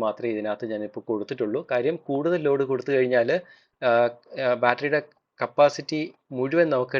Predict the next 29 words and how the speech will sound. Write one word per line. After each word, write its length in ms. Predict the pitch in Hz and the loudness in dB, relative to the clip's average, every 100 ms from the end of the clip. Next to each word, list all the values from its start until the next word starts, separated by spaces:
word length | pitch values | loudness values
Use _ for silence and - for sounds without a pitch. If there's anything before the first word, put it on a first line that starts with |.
| 117 | 0
ഡ്രെയിൻ 180 | 117 | 0
ചെയ്യാൻ 200 | 120 123 113 | 2 2 2
കഴിയില്ല. 280 | 104 107 170 | -2 -2 -2
കുറേ, 320 | 160 139 139 - 131 | 0 0 0 -2 -6
കുറച്ച് 220 | 123 147 127 | -4 -2 4
ലോസും 320 | 120 - 139 | 2 2 -4
കൂടെ 160 | 123 143 | -2 -2
ഉണ്ടാവാറുണ്ട്, 600 | 131 131 123 107 101 98 - _ _ _ _ - | 2 4 4 4 0 -4 -14 _ _ _ _ -4
ഹീറ്റ് 260 | 156 160 131 | -2 4 4
ആവുന്നു 260 | 110 98 98 _ _ _ - | 4 -2 -10 _ _ _ -4
ചിലപ്പോൾ. 320 | 110 - 101 - - _ _ _ _ _ _ - | -4 -2 -6 -10 -20 _ _ _ _ _ _ -4
അപ്പോ 160 | 135 139 139 - _ _ 123 | 0 0 -2 -6 _ _ -2
അതുകൊണ്ട് 360 | 147 151 123 226 269 156 | 0 0 0 -6 -4 0
ഒരു 160 | 151 147 - 139 | 2 0 -2 0
ആവറേജ് 420 | 135 143 143 120 104 - - | 2 2 2 2 -4 -4 -8
ഇരുപത്തിയേഴ് 520 | 120 135 156 165 160 147 127 | -2 -2 0 4 4 4 2
ആംപിയറിലാണ് 680 | 135 147 139 123 107 110 156 - _ _ | 2 2 2 2 2 2 -4 -10 _ _
ഈ 80 | 127 123 | -6 0
ബാറ്ററി 280 | 113 110 120 | 0 -2 -4
ഡിസ്ചാർജ് 380 | 113 - 123 117 107 | -6 -2 -2 2 2
ആയിക്കൊണ്ടിരിക്കുന്നത്. 600 | 107 123 104 104 104 135 | 2 -4 -8 -8 -8 -8
ഈ 20 | 143 | -2
ബാറ്ററിയുടെ 340 | 131 131 156 160 143 | 0 0 2 0 0
കപ്പാസിറ്റി 440 | 127 143 - 160 135 | 0 -2 0 -6 -4
നൂറ് 260 | 131 165 151 | -2 0 0
ആംപിയർ 300 | 139 143 147 131 | 2 2 4 4
വരെ 140 | 135 147 | 4 2
പീക്ക് 320 | 139 135 135 139 | -2 -6 -2 0
ലോഡ് 260 | 139 135 | 2 2